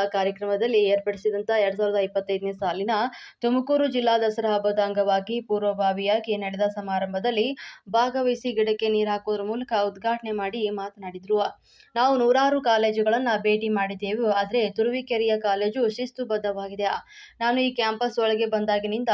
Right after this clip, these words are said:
ಗಮನಿಸಿದ್ದೇನೆ. ನಾಡಗೀತೆ, ರಾಷ್ಟ್ರಗೀತೆ ಹಾಡಿದ ರೀತಿ, ನಿಮ್ಮ ನಡೆ ನುಡಿ ಇನ್ನೊಬ್ಬರಿಗೆ ಮಾದರಿಯಾಗಿದೆ." ವಿದ್ಯಾರ್ಥಿನಿ ಶಿಲ್ಪಾ ಪ್ರಾರ್ಥನೆ ಮಾಡಿದ ಶೈಲಿ, ಅಭಿರಿಯ ಮಾತನಾಡಿದ ಶೈಲಿ ನೋಡಿದ್ರೆ ಮುಂದೊಂದು ದಿನ ಇವರಿಗೆ ಭವಿಷ್ಯವಿದೆ, ಮಾಧ್ಯಮದ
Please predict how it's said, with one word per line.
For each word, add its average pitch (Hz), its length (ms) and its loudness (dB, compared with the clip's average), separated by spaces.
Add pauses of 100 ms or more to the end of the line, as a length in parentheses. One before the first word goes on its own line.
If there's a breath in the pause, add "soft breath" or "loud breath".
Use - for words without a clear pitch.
(100)
ಗಮನಿಸಿದ್ದೇನೆ. 208 840 -6
ನಾಡಗೀತೆ, 208 600 -2
ರಾಷ್ಟ್ರಗೀತೆ 208 680 -4 (380 loud breath)
ಹಾಡಿದ 254 420 2
ರೀತಿ, 240 280 -2
ನಿಮ್ಮ 220 260 2
ನಡೆ 208 280 -2
ನುಡಿ 202 220 0
ಇನ್ನೊಬ್ಬರಿಗೆ 214 720 0
ಮಾದರಿಯಾಗಿದೆ." 202 800 -2 (600 soft breath)
ವಿದ್ಯಾರ್ಥಿನಿ 240 640 2
ಶಿಲ್ಪಾ 226 380 0
ಪ್ರಾರ್ಥನೆ 214 480 0
ಮಾಡಿದ 202 300 -4 (140)
ಶೈಲಿ, 214 360 0
ಅಭಿರಿಯ 214 480 2
ಮಾತನಾಡಿದ 202 560 -4 (240)
ಶೈಲಿ 202 220 -2
ನೋಡಿದ್ರೆ 202 400 -2 (440 loud breath)
ಮುಂದೊಂದು 262 460 2
ದಿನ 247 140 2
ಇವರಿಗೆ 226 520 0
ಭವಿಷ್ಯವಿದೆ, 220 720 2
ಮಾಧ್ಯಮದ 208 480 -2